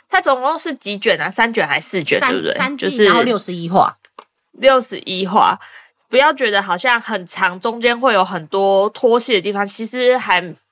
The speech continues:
Speaker 1: 不会，就是蛮多，就剧情走向是蛮紧凑的。
Speaker 2: 没错，所以，啊，所以我觉得在台湾感觉好像 Avatar 没有什么名气，然后或者是，呃，最多就是听过，但是其实看过的人，我觉得相-，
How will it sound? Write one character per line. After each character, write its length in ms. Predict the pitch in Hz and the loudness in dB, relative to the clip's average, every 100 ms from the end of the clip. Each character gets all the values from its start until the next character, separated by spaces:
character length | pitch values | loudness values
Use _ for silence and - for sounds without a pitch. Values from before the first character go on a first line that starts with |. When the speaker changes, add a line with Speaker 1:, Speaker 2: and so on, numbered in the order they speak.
| _ _ _ | _ _ _
Speaker 1:
不 100 | - | -6
会， 460 | 180 226 139 180 202 | 0 2 2 0 -8
就 120 | - 208 | -8 -6
是 240 | 220 220 | -2 -2
蛮 280 | 196 190 202 | 0 0 0
多， 260 | 226 214 - | 0 -2 -4
就 120 | 233 269 | -4 -2
剧 200 | - 302 | 0 -2
情 300 | 226 202 196 | -2 -8 -4
走 220 | 185 190 | -4 -2
向 240 | 269 254 | 0 -2
是 100 | 254 | -2
蛮 240 | 233 185 202 | -4 -4 -6
紧 180 | 175 | -12
凑 360 | 147 - 202 85 | -8 2 2 2
的。 200 | - - | -2 -2
Speaker 2:
没 160 | 202 165 | 0 0
错， 340 | - 175 131 - 220 - | 4 4 2 -4 -18 -4
所 180 | 208 | 2
以， 300 | 202 208 185 - - - _ | 4 2 -2 -10 -20 -20 _
啊， 220 | 226 254 | -2 -2
所 140 | 220 302 | -2 0
以 40 | |
我 180 | 359 262 | 0 0
觉 100 | 214 | 0
得 140 | 214 226 | -2 -2
在 140 | 330 | -4
台 180 | 262 226 | 0 2
湾 180 | 247 277 | 2 0
感 200 | 240 196 | -4 -2
觉 120 | 190 | -2
好 160 | 190 | 0
像 280 | 185 262 269 | 0 0 0
Avatar 500 | 254 269 269 247 214 | 0 0 0 0 0
没 100 | 208 | 2
有 100 | 214 | 2
什 120 | 240 214 | 2 0
么 140 | 170 | 0
名 240 | 160 160 | -4 -8
气， 220 | 175 - 233 | -8 -4 0
然 180 | 180 | 2
后 140 | 214 262 | 2 2
或 160 | 320 | 2
者 120 | 240 190 | 2 0
是， 240 | 226 269 247 - - - | 0 -4 -4 -12 -10 0
呃， 180 | 202 | 0
最 220 | 196 302 262 | 2 0 2
多 180 | 240 | 2
就 140 | 240 240 | 2 0
是 100 | 247 | -2
听 260 | 247 233 | -2 0
过， 160 | 240 208 | 2 2
但 200 | 208 240 | 2 0
是 100 | 262 | -2
其 320 | 247 - 180 | -6 -6 -6
实 180 | 196 185 | -4 -4
看 240 | 185 226 | -2 0
过 160 | 214 208 | 2 2
的 120 | 175 | 2
人， 500 | 151 143 139 139 147 165 | 0 -2 -4 -6 -8 -8
我 100 | 180 | -2
觉 120 | 202 | 0
得 140 | 220 | 0
相-， 400 | 240 262 254 254 | 0 0 0 -2